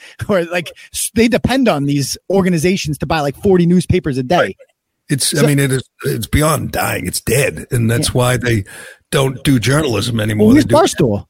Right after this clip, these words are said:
Speaker 1: Don't they, I believe they have a hockey podcast called Spittin' Chicklets with a guy named Rear Admiral, a real tough, hard-nosed Boston guy. Where's he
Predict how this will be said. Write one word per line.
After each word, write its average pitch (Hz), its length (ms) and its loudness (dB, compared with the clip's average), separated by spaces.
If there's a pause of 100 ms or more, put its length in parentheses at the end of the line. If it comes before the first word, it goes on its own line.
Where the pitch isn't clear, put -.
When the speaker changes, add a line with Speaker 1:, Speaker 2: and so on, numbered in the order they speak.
(140)
Speaker 1:
Don't 220 220 4
they, 262 220 2
I 190 100 4
believe 233 300 2
they 262 100 4
have 214 120 4
a 170 40 2
hockey 233 380 0
podcast 139 560 -2
called 156 220 -2
Spittin' 180 360 -4
Chicklets 196 420 -2
with 170 120 2
a - 40 0
guy 196 180 2
named 175 280 0
Rear 226 280 2
Admiral, 185 480 0 (260)
a 220 100 0
real 233 480 2
tough, 226 320 0 (200)
hard-nosed 220 760 -2
Boston 233 560 0
guy. 170 500 0 (280)
Where's 262 260 2
he 392 60 0